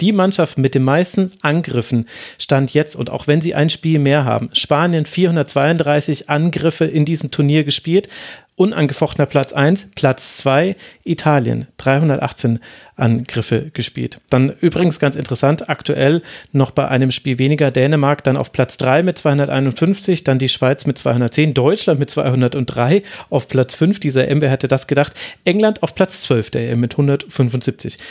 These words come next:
Ich weiß nicht genau, wie die uefa Angriffe zählt, ein bisschen genauer muss man da wahrscheinlich nochmal hingucken, aber ich wollte damit nur sagen, auch wenn wir jetzt auch in diesem Spiel nur in Anführungszeichen sieben Schüsse von Italien gesehen haben, das war ja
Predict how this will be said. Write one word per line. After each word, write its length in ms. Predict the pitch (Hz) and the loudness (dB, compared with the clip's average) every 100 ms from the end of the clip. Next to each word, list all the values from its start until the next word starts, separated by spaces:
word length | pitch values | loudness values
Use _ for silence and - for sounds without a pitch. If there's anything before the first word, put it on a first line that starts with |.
| - - - | -18 -18 -6
Ich 140 | 135 | 0
weiß 180 | 151 170 | 2 2
nicht 160 | 170 | 0
genau, 240 | 165 165 143 | 2 2 2
wie 140 | 165 | 0
die 140 | 185 165 | 2 2
uefa 380 | 156 156 160 | 4 2 2
Angriffe 420 | 147 156 147 143 135 | 0 0 0 -2 0
zählt, 360 | 143 160 175 - - - - | 2 2 0 -10 -20 -10 -4
ein 100 | 127 | 0
bisschen 600 | 160 - 151 143 139 123 _ _ | 0 2 2 2 0 -4 _ _
genauer 300 | 139 135 143 | 0 2 2
muss 180 | 139 139 | 0 0
man 120 | 131 | 0
da 80 | 127 | 2
wahrscheinlich 300 | 131 147 135 | 2 2 2
nochmal 180 | 131 123 | 2 2
hingucken, 420 | 143 147 135 131 - - - | 2 0 -2 -4 -6 -18 -8
aber 140 | - 123 | -2 0
ich 100 | 123 | 2
wollte 240 | 143 143 | 2 2
damit 340 | 131 127 123 | 2 0 0
nur 220 | 151 127 123 | 0 2 2
sagen, 300 | 123 135 143 | 2 0 0
auch 180 | 135 | 0
wenn 140 | 147 135 | 2 2
wir 40 | |
jetzt 120 | 131 | 0
auch 80 | 135 | -2
in 80 | 127 | -2
diesem 240 | 135 151 | 0 0
Spiel 360 | 135 - 143 151 - - - - | 0 0 0 0 -4 -20 -6 0
nur 240 | 143 165 | 4 4
in 80 | 151 | 2
Anführungszeichen 640 | 151 - 143 - 131 139 | -2 0 -2 0 0 0
sieben 380 | 120 151 151 131 | 2 0 2 0
Schüsse 520 | - - 175 160 165 | 0 0 2 0 0
von 220 | - 147 | -2 -2
Italien 540 | 143 135 131 131 131 123 - - - | -2 -4 -2 2 0 -2 -10 -20 -8
gesehen 340 | 135 123 127 123 | -2 2 2 2
haben, 320 | 117 120 117 _ _ _ _ _ _ _ _ | 2 0 -2 _ _ _ _ _ _ _ _
das 240 | - 120 131 | -2 0 2
war 100 | 123 | 2
ja 240 | 120 117 | 2 0